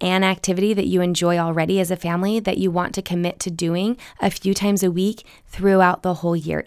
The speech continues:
even if it's cold, even if it's snowy, even if it's rainy or wet. How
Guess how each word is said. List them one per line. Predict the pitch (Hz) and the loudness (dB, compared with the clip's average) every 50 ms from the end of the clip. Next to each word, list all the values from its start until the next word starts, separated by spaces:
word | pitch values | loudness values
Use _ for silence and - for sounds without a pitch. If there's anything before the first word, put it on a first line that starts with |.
| _ | _
even | - 190 202 208 196 202 190 | -2 0 0 2 2 2 2
if | 185 180 - | 0 0 -2
it's | 180 175 - | -4 -4 -4
cold, | - 170 165 165 165 - - | -4 -2 -2 -2 -2 -4 -4
even | 180 175 175 175 | -4 -2 0 -2
if | 175 170 - | -2 -4 -4
it's | 175 175 - | -6 -4 -4
snowy, | - - 175 160 160 160 160 156 | -4 -2 -2 -2 -2 -2 -2 -4
even | - - 180 180 180 | -2 -4 -2 -2 -2
if | 175 170 | -4 -4
it's | 180 175 175 - | -6 -6 -4 -2
rainy | 170 165 170 170 165 165 | -2 -2 0 0 -2 -2
or | 165 | -2
wet. | 160 160 165 165 - - - - - - - - - - | -2 -4 -4 -6 -6 -10 -14 -20 -20 -20 -20 -20 -20 -14
How | - - 208 214 220 254 277 285 285 | -8 -2 2 4 6 6 6 4 2